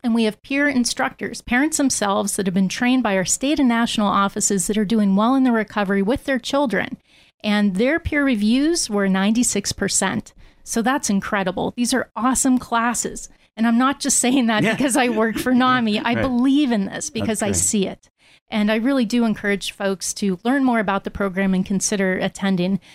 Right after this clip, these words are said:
Speaker 1: because it does complement anything that Doctor Sipple or Julie would be providing for them.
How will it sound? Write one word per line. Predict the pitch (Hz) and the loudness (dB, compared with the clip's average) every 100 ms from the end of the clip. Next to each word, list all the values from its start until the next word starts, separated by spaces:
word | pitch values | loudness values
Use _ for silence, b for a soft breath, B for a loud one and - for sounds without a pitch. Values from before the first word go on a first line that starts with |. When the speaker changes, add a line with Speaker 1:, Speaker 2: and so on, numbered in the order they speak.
| B | B
Speaker 1:
because | 240 254 233 | -6 -4 -2
it | 226 | -2
does | - 294 254 | 0 -2 -2
complement | - 277 302 202 190 202 - | -2 -2 0 0 0 -2 0
anything | 254 277 208 196 | 2 2 0 0
that | 190 - | 0 -4
Doctor | 202 180 - | -6 -8 -8
Sipple | 185 - 277 269 247 | -6 -4 -2 0 0
or | 220 226 | 0 0
Julie | 220 226 208 202 | 0 0 0 0
would | 190 175 | -2 -2
be | 185 | -6
providing | - 202 185 185 185 | -4 -2 0 0 0
for | 185 196 185 | 0 -2 -2
them. | 165 - 226 | -2 -4 -6